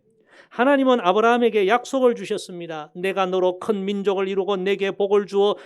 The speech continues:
내 이름을 창대하게 하리니 너는 복이 될지라. 땅의 모든 족속이 너로 말미암아 복을 얻을 것이라." 아브라함이 그 약속의 말씀을 들을 때 나이가 칠십오 세. 나이가 너무 들었고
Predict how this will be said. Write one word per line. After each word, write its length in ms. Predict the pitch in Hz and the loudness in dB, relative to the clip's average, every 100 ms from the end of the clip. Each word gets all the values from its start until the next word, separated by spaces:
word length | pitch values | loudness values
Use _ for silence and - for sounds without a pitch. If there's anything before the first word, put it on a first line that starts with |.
| - | -14
내 260 | 160 185 208 | -2 2 2
이름을 480 | 214 220 208 208 208 | 2 2 2 0 -2
창대하게 720 | - 214 202 196 190 185 185 | -4 -4 0 2 2 2 0
하리니 500 | 180 175 170 160 151 - | 0 0 -2 -6 -8 -12
너는 440 | 147 180 202 196 190 | -2 0 2 0 -2
복이 360 | 185 185 190 196 | -2 -2 -4 -4
될지라. 560 | 156 147 - 139 127 - - - | -4 -4 -6 -6 -6 -8 -16 0
땅의 340 | 185 190 196 | 2 2 2
모든 460 | 175 185 196 196 196 | 4 6 6 2 -2
족속이 600 | 185 - 196 180 185 185 | -4 -4 -6 -4 -4 -4
너로 280 | 170 208 190 | 0 2 2
말미암아 880 | 175 180 180 175 170 170 160 160 160 | 2 0 0 0 0 0 -2 -4 -2
복을 500 | 170 185 208 208 196 - | 0 4 6 4 2 2
얻을 580 | 175 175 175 175 175 - | 2 4 4 4 0 -6
것이라." 600 | 127 - 120 117 - - _ _ _ _ _ _ _ _ _ _ _ _ | -8 -8 -8 -10 -14 -20 _ _ _ _ _ _ _ _ _ _ _ _
아브라함이 560 | 165 180 220 254 247 226 | -2 2 4 4 2 0
그 240 | 202 233 | 4 4
약속의 420 | 185 202 247 233 | 4 -2 -4 -4
말씀을 500 | 196 202 202 202 202 | -2 -4 -4 -8 -8
들을 180 | 180 190 | -6 -6
때 100 | 190 | -6
나이가 380 | 175 196 220 208 | -6 -6 -4 -6
칠십오 560 | - 254 - 233 196 | -8 -10 -10 -10 -12
세. 300 | 196 - 190 180 _ _ _ _ _ _ - | -12 -16 -20 -20 _ _ _ _ _ _ -8
나이가 360 | 185 220 220 202 | 0 0 0 -2
너무 200 | 202 220 | -2 0
들었고 800 | 208 233 233 220 196 180 180 | 4 4 4 -4 -2 -4 -8